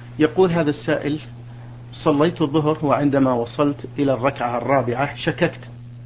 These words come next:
هل هي الرابعة أم الثالثة، فقمت وصليت الرابعة، وعندما ركعت في الرابعة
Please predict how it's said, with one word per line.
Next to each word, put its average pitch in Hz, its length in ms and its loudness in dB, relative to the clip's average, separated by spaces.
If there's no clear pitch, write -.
هل 175 160 2
هي 170 200 2
الرابعة 156 600 0
أم 165 120 4
الثالثة، 127 640 2
فقمت 185 420 0
وصليت 151 500 0
الرابعة، 120 540 2
وعندما 147 540 6
ركعت 160 440 2
في - 120 -2
الرابعة 131 600 4